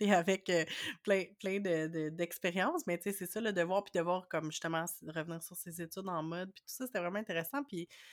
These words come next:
j'ai trouvé ça le fun aussi qu'elle parle de, hem, mmh,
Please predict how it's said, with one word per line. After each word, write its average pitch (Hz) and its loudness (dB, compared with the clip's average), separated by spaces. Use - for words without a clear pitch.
j'ai 170 -4
trouvé 180 -2
ça 180 2
le 170 2
fun 214 0
aussi 208 -4
qu'elle 180 0
parle 180 4
de, 180 -2
hem, 156 0
mmh, 170 -18